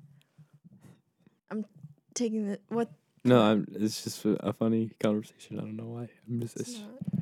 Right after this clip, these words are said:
Speaker 2: it's not, but it is. Go on.
Speaker 1: No.
Speaker 2: No, come on. I wanna know your, I wanna know the
Speaker 1: Fine.
Speaker 2: answer.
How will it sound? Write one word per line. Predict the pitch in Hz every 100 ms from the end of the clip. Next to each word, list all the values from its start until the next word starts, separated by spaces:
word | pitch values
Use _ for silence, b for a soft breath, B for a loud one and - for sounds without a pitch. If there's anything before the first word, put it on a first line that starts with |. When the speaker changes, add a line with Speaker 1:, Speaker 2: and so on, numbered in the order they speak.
| -
Speaker 2:
it's | -
not, | 101 107 -
but | 101
it | 107
is. | 113 110 - - - _ B B B B B B B B B B B B - _
Go | - 120
on. | 117 113 _ _ -
Speaker 1:
No. | 262 240 233 233 _
Speaker 2:
No, | - 190 143
come | 190
on. | 165 107 104 - - -
I | 110
wanna | 135 143
know | 139 147
your, | 143 147 139
I | 120
wanna | 147 135
know | 139
the |
Speaker 1:
Fine. | 139
Speaker 2:
answer. | 160 208 123